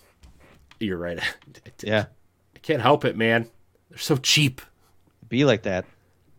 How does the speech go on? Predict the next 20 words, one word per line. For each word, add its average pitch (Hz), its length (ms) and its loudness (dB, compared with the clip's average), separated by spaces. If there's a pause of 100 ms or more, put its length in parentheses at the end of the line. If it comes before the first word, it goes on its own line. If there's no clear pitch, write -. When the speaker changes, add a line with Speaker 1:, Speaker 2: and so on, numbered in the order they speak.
(220)
Speaker 1:
They're 135 120 -4
so 185 200 4
cheap, 185 380 -2
man. 123 260 2
Even 180 200 -4
games 160 240 -4
I 165 40 -6
don't 180 200 -6
want, 247 240 -4
they're 240 100 -8
so 269 160 -6
cheap. 302 380 0 (360)
Monopoly 233 500 0
is 226 140 2
four 254 280 0
ninety-nine. 339 560 2 (2000)
Monopoly 151 440 8
is 117 100 0
four 131 160 2
ninety-nine. 107 560 4